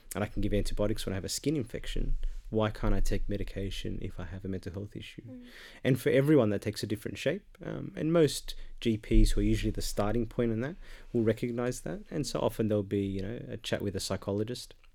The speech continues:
Speaker 1: Um, they might do some assessments. And then if it really does seem like it's something that you need some help with, then medication will be introduced. And the medication is not a fix. You know, the medication,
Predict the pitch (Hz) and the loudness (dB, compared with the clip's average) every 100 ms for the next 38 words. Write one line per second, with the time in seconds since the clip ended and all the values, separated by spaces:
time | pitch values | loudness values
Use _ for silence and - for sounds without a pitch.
0 | - - - - - 107 98 98 101 98 | -20 -20 -20 -16 -10 -8 -6 -4 -2 0
1 | 95 98 95 - - - 120 117 143 151 | -2 -4 -8 -6 -6 -2 -2 -2 -8 -8
2 | - - - - - - 117 117 113 110 | -14 -16 -20 -20 -16 0 2 6 6 4
3 | 110 - - 131 123 113 123 123 117 113 | 2 -2 -2 2 2 2 4 6 6 4
4 | 110 - 120 107 101 101 - 107 104 104 | 4 4 2 2 0 -4 -2 -2 -2 -2
5 | 98 98 98 - 92 104 107 123 120 117 | -4 -4 -4 -6 -6 -4 -4 -6 -2 0
6 | 117 110 - 101 - - 104 95 98 110 | 2 0 0 -2 -2 -8 -8 -8 -8 -10
7 | 117 123 - - - - - - - 127 | -12 -14 -16 -20 -20 -18 -18 -8 2 6
8 | 139 247 - 170 - 139 107 143 - - | 6 4 2 2 2 -2 0 0 0 -6
9 | - - - - - - - 101 95 107 | -10 -10 -10 -12 -16 -18 -6 -4 -2 2
10 | 131 135 - 120 113 117 110 | 2 2 2 2 2 0 -2